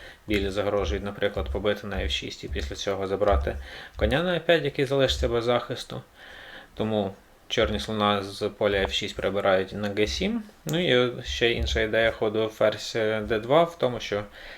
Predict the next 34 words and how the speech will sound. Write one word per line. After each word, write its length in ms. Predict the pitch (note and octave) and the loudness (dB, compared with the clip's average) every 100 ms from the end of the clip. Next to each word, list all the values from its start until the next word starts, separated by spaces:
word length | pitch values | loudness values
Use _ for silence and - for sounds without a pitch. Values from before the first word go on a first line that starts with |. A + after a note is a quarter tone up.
| - | -18
тепер 280 | - B2 A2+ | 0 2 2
можна 260 | A2 A2 | 0 -4
зіграти 380 | G#2 G#2+ G#2 G#2 | -2 4 2 2
кінь 320 | - G#2+ G2+ F#2 | -8 -8 -6 -2
Г 120 | G2 | -2
п'ять. 340 | - - - - - - - - | -2 -8 -8 -18 -20 -20 -20 -6
Цей 200 | D#3+ E3+ | -4 -4
кінь 400 | - E3 D3+ C#3 - - | -2 0 0 -2 -6 -4
не 480 | C#3+ C#3 C#3 C3 B2 | 0 2 2 0 -4
тільки 400 | - F3 F3 C3+ | -2 -2 2 2
і 60 | B2 | 2
не 140 | A#2 | 0
стільки 360 | - E3+ D#3+ C#3 | -4 -6 -2 -2
атакує 400 | - B2 B2+ A2+ | 0 2 2 0
цього 220 | - A2 | 0 -2
слона, 300 | - D#3 F3 | 0 -2 0
хоча 200 | - - | 0 -2
також 600 | A#2+ - - G#2+ F#2 - - | -2 -4 -2 -2 0 -4 -4
є 220 | G#2 G#2 | -2 0
така 240 | G#2 G#2+ | 0 2
ідея, 520 | G#2+ G#2 B2+ C#3+ A#2+ A2+ - - - - - - - - | 2 2 2 4 2 0 -10 -16 -14 -14 -16 -18 -6 0
е, 200 | G2+ G2+ - C#3 - | 0 0 -8 -10 -4
розміняти 600 | A2 G#2+ G#2+ G#2+ A2 A2+ | 0 0 2 2 2 -2
цього 240 | - G#2 | 0 0
слона 280 | G#2 G#2+ G#2 | 0 -2 -2
на 120 | G#2 | -2
коня 320 | G#2 G#2+ B2+ | -4 -2 0
для 120 | A#2 F#2+ | 0 0
того, 260 | G2 G2+ | -2 -2
щоб 200 | - G2+ - G#2 G2 | -4 -6 -6 -6 -4
слон 280 | G#2+ G2+ | -4 -4
за 120 | G2+ F#2+ | -2 -2
два 340 | G2 G#2 G#2 - - - - | 2 2 2 -6 -10 -10 -6
був, 280 | G#2 G2 | 0 2